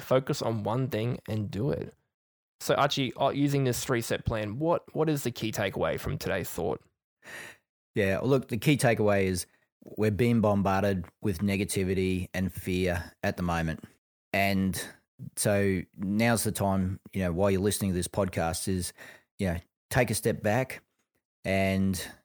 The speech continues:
Speaker 2: you know, start to ignore all that fear and negativity and think, "Am I avoiding my finances? You know, am I avoiding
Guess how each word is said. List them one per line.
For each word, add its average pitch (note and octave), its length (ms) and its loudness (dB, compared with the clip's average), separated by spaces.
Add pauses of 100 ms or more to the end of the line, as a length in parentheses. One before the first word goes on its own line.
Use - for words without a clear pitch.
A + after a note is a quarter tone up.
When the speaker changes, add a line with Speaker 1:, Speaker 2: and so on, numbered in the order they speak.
(120)
Speaker 2:
you F#2 80 -2
know, F2+ 80 0
start G#2+ 340 0
to - 80 0
ignore G2+ 580 2
all G2 200 -2
that F#2+ 260 -2
fear G2 320 0
and F#2 140 0
negativity G2+ 640 -2 (580)
and F#2+ 280 2
think, A2 440 0
"Am A2 160 2
I A2+ 140 4
avoiding G#2 500 2
my G2 280 2
finances? G#2 800 -4 (140)
You F#2+ 80 -4
know, F2 80 0
am F#2+ 220 0
I G2+ 160 2
avoiding F#2+ 720 2